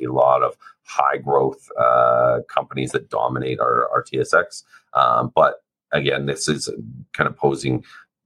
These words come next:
reaffirming one of those things I've been talking about for the better part of a year, you know, phase three of an economic cycle, resource, kind of, uh, bread and butter businesses, uh, look, uh, to be great places to be. And, you know, entry points, you know, continue to look great.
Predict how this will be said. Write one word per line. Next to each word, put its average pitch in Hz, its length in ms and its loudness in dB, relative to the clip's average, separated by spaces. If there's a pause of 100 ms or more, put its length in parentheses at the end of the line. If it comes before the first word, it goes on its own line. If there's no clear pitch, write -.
(220)
reaffirming 71 640 2
one 64 120 2
of 64 60 2
those 64 140 0
things 67 160 -2
I've 67 80 -8
been 69 80 -2
talking 57 400 0
about 62 220 2
for - 100 -20
the - 60 -20
better 62 160 2
part 64 220 0
of - 80 -8
a - 60 -6
year, 62 460 0 (100)
you 62 60 -8
know, 55 80 -2
phase 64 340 0
three - 180 0
of 55 60 -2
an 60 80 2
economic 60 380 0
cycle, 62 480 0 (340)
resource, 60 840 2
kind 58 140 2
of, 55 140 -2 (120)
uh, 57 280 4
bread 62 220 2
and 64 100 -6
butter 62 200 4
businesses, - 880 -2
uh, 50 260 -2
look, - 520 -2 (120)
uh, 60 180 -2
to - 140 -18
be 60 80 -4
great 60 240 0
places - 420 -6
to - 80 -12
be. 80 280 0 (320)
And, 65 460 2
you - 80 0
know, 62 100 2
entry 65 340 -2
points, - 540 -4
you - 100 -2
know, 57 100 -4
continue - 400 -2
to 62 80 -2
look 57 180 2
great. 57 300 2